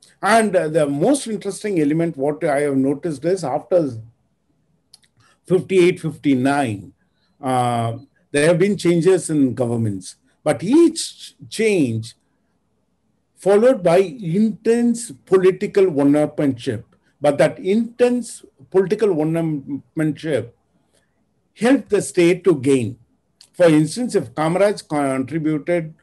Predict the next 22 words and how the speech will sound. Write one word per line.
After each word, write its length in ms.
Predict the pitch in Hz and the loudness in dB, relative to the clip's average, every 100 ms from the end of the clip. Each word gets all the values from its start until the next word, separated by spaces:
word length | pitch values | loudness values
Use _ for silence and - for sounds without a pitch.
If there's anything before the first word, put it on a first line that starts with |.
| _ _ | _ _
for 460 | 156 147 135 135 | -2 2 4 4
the 480 | 127 127 117 104 - _ _ | 2 -2 -2 -4 -8 _ _
fundamental 760 | - 190 196 190 175 185 180 160 _ _ _ - | -6 -4 -2 -4 -4 -2 -2 -4 _ _ _ 0
primary 340 | 185 185 190 | 2 4 6
education 520 | 175 139 165 135 151 | 4 2 -4 -2 0
infrastructure 600 | 143 135 156 156 151 - | 0 0 -4 -6 -8 -4
of 140 | 147 117 | -4 -2
the 120 | 123 | -6
state, 460 | 113 190 160 117 - _ _ _ _ _ _ - | -2 2 2 0 -12 _ _ _ _ _ _ -4
a 100 | 156 | -2
D 180 | 156 220 | 0 0
M 120 | 220 | 0
K 120 | 214 | 0
which 280 | 196 180 - | 0 -2 -8
came 800 | 175 165 151 143 143 143 139 139 | -2 0 0 0 0 0 0 -2
to 100 | 151 | -6
power 280 | - 151 156 | -4 -2 0
in 140 | 143 | -2
sixty-seven 800 | 135 143 165 143 160 156 147 113 - | -4 -12 -10 -8 -6 -2 -2 -4 -4
expanded 580 | 185 185 - 190 180 180 | -2 0 2 2 4 2
on 200 | 151 120 | 0 -2
it. 240 | 98 - | -6 -12